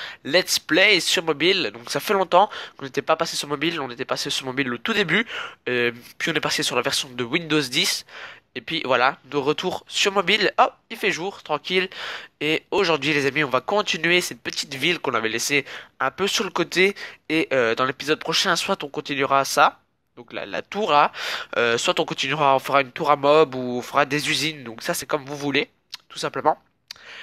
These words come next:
Donc voilà. Alors déjà les amis, on va aller récolter, euh, notre, euh, mais nos, nos cannes à sucre, hein. Hop, voilà. Euh, s'il te plaît, bouton. Voilà, ce serait pas mal. Voilà,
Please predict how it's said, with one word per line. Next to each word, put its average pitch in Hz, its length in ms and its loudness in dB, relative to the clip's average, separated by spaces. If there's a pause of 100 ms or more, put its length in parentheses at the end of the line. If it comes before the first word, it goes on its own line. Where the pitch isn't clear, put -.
(120)
Donc 240 140 -2
voilà. 160 340 4 (260)
Alors 175 160 4
déjà 214 240 4
les 240 140 8
amis, 240 200 -2
on 240 60 -4
va 175 80 2
aller 160 160 6
récolter, 185 720 0
euh, 120 380 4 (100)
notre, 110 280 -8
euh, 104 300 -4
mais 107 140 -6
nos, 98 600 -10
nos - 160 -12
cannes 143 140 0
à 123 60 2
sucre, - 360 -2
hein. 170 180 -6 (540)
Hop, - 200 -14 (320)
voilà. 123 440 0 (560)
Euh, 117 80 -12
s'il - 160 -8
te 127 80 -8
plaît, 156 120 0
bouton. 156 360 -6 (1120)
Voilà, 113 440 0 (100)
ce - 140 -20
serait - 140 -14
pas 123 140 -6
mal. 185 240 -2 (340)
Voilà, - 220 -4